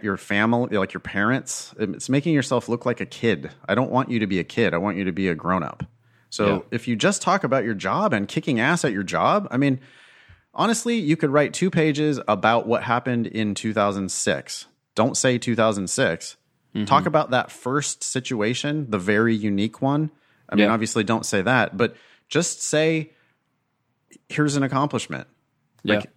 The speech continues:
Speaker 1: here's what I look like when I'm in charge of shit. Here's what gets done."
Speaker 2: Mm-hmm.
Speaker 1: And then you just cut everything else out, and you just like, "Oh, yeah,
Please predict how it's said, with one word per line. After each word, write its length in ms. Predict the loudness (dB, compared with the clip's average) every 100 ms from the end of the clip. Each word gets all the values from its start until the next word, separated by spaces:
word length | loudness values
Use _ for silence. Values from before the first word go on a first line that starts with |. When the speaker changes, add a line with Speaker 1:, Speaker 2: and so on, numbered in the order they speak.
| _ 0
Speaker 1:
here's 260 | 2 4
what 140 | 4 4
I 100 | 4
look 300 | 2 0 0
like 420 | 0 0 -6 -10
when 180 | -4 0
I'm 160 | 2 2
in 80 |
charge 340 | 2 2 2 0
of 80 | -4
shit. 340 | -2 -2 -4 -2
Here's 240 | 0 2
what 160 | 0 0
gets 180 | -4
done." 380 | -2 -2 -2 -8 -20 _ _ -10
Speaker 2:
Mm-hmm. 220 | -8 -8 -10 _ _ _ _ -2
Speaker 1:
And 160 | 2 4
then 140 | 4
you 100 | 2
just 180 | -2 -4
cut 220 | -4 -4
everything 460 | 0 2 4 2 0
else 220 | 0 2
out, 240 | 2 2 2
and 100 | 0
you 80 | 0
just 220 | -2 2
like, 200 | 0 2
"Oh, 80 | 2
yeah, 240 | 4 2